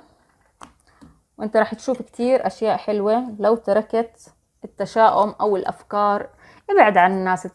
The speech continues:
المتشائمة. عم بشوف في حواليك يعني ناس كتير متشائمة، أو عم بيحكوا لك، عم بي-، إيش بيسموها، بيكسروا بمقاديفك على قولة إخواننا المصريين حبايبنا.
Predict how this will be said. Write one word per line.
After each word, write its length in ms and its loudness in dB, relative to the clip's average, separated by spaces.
المتشائمة. 1040 -2
عم 160 -6
بشوف 280 -4
في 120 0
حواليك 560 2
يعني 220 -6
ناس 360 -2
كتير 360 -6
متشائمة، 680 -4
أو 120 8
عم 200 4
بيحكوا 480 -4
لك، 180 -2
عم 220 -4
بي-، 120 -8
إيش 360 -4
بيسموها، 460 -2
بيكسروا 600 -2
بمقاديفك 1080 0
على 220 2
قولة 260 0
إخواننا 520 -4
المصريين 720 -6
حبايبنا. 600 -2